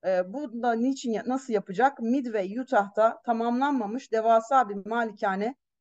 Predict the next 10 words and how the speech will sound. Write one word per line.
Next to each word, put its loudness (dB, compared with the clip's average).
satın -4
alarak. -2
Görünüşe 0
göre -4
Corey'nin 0
geçmişte -4
kocasından -2
çaldığı 0
paranın -2
çoğu 2